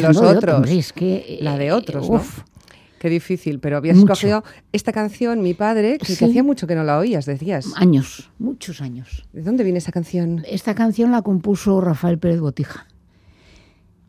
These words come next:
Speaker 1: Y yo, pues, esta puede ser del año setenta y cinco, setenta y seis, no sé, yo qué sé, o sea,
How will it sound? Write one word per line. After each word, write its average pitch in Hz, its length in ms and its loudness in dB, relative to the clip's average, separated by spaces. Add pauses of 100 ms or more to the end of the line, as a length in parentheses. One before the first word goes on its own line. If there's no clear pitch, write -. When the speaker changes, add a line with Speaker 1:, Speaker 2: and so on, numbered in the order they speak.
Speaker 1:
Y 151 1080 4 (220)
yo, - 140 -10
pues, - 200 -10
esta 139 220 -8
puede 113 300 -12
ser 117 180 -14
del 107 120 -16
año 85 220 -12
setenta - 600 -16
y - 400 -20 (580)
cinco, - 720 -6
setenta 127 460 -12
y 117 80 -8
seis, 170 500 -8 (100)
no 143 100 -4
sé, - 240 -10
yo 240 160 -2
qué - 100 -12
sé, - 260 -16
o 113 60 -20
sea, 131 320 -6